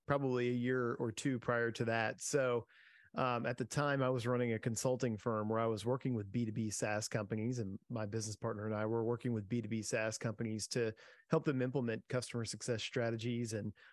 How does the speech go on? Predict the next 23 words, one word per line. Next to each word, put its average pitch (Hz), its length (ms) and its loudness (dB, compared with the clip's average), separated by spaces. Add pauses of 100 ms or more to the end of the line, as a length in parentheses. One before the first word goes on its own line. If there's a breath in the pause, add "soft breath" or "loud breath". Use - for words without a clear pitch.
(120)
automation 117 920 0
and, 107 460 -2 (120)
uh, 107 240 0 (160)
go-to-market 120 640 2 (500)
plans 123 600 2
that 117 280 2
would 117 400 2 (320 soft breath)
actually 127 300 2
capitalize 110 680 2
on 110 220 0
customer 107 360 -4
outcomes 104 380 -4
and 98 100 -6
results. 101 460 -4
And 113 160 -4
so, 127 340 2 (640 soft breath)
um, 120 480 4 (160)
you 147 120 4
know, 135 80 4
we 175 220 4
had 156 180 2
begun 131 580 2
to 123 540 2